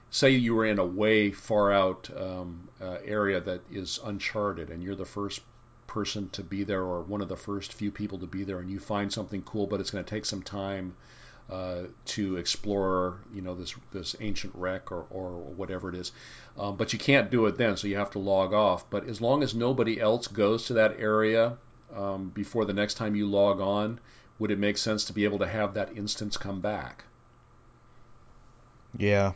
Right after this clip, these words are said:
Speaker 2: it's, it's kinda tricky. Um, Star Citizen is gonna have, like, a mega server, I guess you could call it, where everybody's on the same server.
Speaker 1: Mm-hmm.
Speaker 2: Um, whereas a lot of M M Os do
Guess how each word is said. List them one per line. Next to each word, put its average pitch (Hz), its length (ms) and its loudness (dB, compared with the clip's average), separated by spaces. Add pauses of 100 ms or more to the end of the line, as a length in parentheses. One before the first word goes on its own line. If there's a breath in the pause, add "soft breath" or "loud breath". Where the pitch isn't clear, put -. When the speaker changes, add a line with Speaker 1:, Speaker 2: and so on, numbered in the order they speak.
(260)
Speaker 2:
it's, - 380 4 (340 soft breath)
it's - 160 0
kinda 151 280 8
tricky. 107 580 4 (440 soft breath)
Um, 104 460 6 (880)
Star 156 260 10
Citizen 139 580 6
is 113 160 6
gonna 110 140 4
have, 110 300 8
like, 107 160 10
a 101 60 8
mega 104 500 6
server, 117 480 6
I 107 80 8
guess 110 260 4
you 110 100 0
could 107 160 0
call 107 320 8
it, 110 200 4 (500 soft breath)
where 92 220 4
everybody's 104 560 6
on 101 220 2
the 98 140 4
same 101 400 2
server. 107 600 4 (400)
Speaker 1:
Mm-hmm. 117 300 0 (380)
Speaker 2:
Um, 95 400 2 (220)
whereas 98 640 8
a 95 60 0
lot 110 260 10
of 101 60 2
M 104 180 6
M 101 160 4
Os 104 580 6 (340)
do 95 520 2